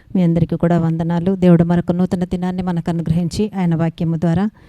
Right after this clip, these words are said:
మనల్ని దర్శించడానికి వచ్చిన సర్వోన్నతునికి కృతజ్ఞతలు చెల్లిస్తూ, ఆయన ఇచ్చే వాగ్దానమును ధ్యానించుకుందాం. ఈరోజు దేవుడు మనకు అనుగ్రహించే వాక్యపు వాగ్దానము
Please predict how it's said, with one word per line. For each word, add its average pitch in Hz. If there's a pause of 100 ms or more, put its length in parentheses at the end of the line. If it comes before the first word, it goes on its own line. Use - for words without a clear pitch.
(260)
మనల్ని 180
దర్శించడానికి 170
వచ్చిన 165
సర్వోన్నతునికి 170
కృతజ్ఞతలు 170
చెల్లిస్తూ, 190
ఆయన 175
ఇచ్చే 165
వాగ్దానమును 165
ధ్యానించుకుందాం. 160 (420)
ఈరోజు 190
దేవుడు 180
మనకు 170
అనుగ్రహించే 165
వాక్యపు 165
వాగ్దానము 165